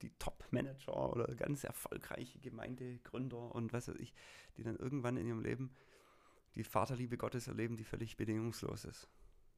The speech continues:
Ja, das ist ein typisches Beispiel. Und dann bricht so diese Härte plötzlich auf. So, und du hast also immer das Gefühl, die Personen, die sind immer getrieben, sind immer,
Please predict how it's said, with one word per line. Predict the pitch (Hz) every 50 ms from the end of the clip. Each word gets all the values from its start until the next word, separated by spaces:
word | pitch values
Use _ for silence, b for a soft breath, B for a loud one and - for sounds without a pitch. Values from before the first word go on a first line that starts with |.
| - - - - _ - -
Ja, | 107 107
das | 113 -
ist |
ein | - -
typisches | - 110 110 104 107 104 -
Beispiel. | - - - - - - - - - -
Und | - 110 107
dann | 107 110 110 - - - - - - _ - - 57 - - -
bricht | - - - 135 - - -
so | - 123
diese | 117 120 113 - 120
Härte | - - 135 139 - - - - 104 101 - - - b b b b b b b b
plötzlich | - 98 101 - - - - 104 - -
auf. | 50 50 - - - - - - - - _ B B B B B B B B B B B B B -
So, | - - -
und | - - 107
du | 107
hast | 120 127
also | 143 139 143
immer | 123 139
das | 135 135
Gefühl, | - - - - 131 135 139
die | 131
Personen, | 123 123 120 117 123 131 139
die | 131
sind | 120 127 - -
immer | 131 139
getrieben, | 139 135 - - 123 123 123 127 127 131
sind | 127 127 117
immer, | - 131 131 127 127